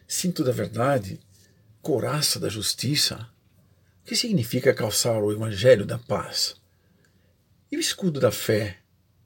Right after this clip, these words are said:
Capacete da salvação? Espada do Espírito? Oração?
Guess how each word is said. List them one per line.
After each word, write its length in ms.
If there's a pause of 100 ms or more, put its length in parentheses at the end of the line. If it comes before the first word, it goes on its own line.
(140)
Capacete 760
da 140
salvação? 720 (720)
Espada 680
do 80
Espírito? 800
Oração? 640